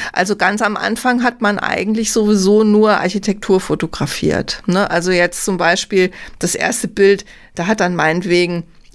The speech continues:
einer seinen Garten fotografiert, ne, und hat dann sich die Kamera obscura sozusagen im, im Labor gebaut. Das Loch war in der Wand und dann fiel praktisch, wurde praktisch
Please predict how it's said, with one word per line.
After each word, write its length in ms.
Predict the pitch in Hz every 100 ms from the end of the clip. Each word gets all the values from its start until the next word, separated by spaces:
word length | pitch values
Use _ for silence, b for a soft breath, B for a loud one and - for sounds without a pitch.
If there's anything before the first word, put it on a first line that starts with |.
| - -
einer 260 | - 170 170
seinen 260 | 170 160 156
Garten 380 | 117 165 220
fotografiert, 960 | 202 175 165 - 139 - 156 143 139 -
ne, 180 | 175 196
und 160 | 175 170
hat 120 | 170
dann 260 | 175 175 - -
sich 240 | 185 190
die 100 | -
Kamera 400 | - 170 170 175
obscura 500 | - - - 202 202
sozusagen 640 | 196 170 185 170 156 165
im, 360 | - 92 - -
im 380 | - 170 160 156
Labor 640 | 156 151 185 240 247 220 180
gebaut. 640 | 170 - 160 214 240 226
Das 160 | 208 -
Loch 240 | 196 -
war 140 | 180
in 100 | 175
der 160 | 170 170
Wand 480 | 190 208 226 226 -
und 160 | 190
dann 160 | 175 175
fiel 400 | - 220 208 202
praktisch, 540 | 202 180 185 208 196
wurde 180 | 208 196
praktisch 540 | 196 180 - 208 -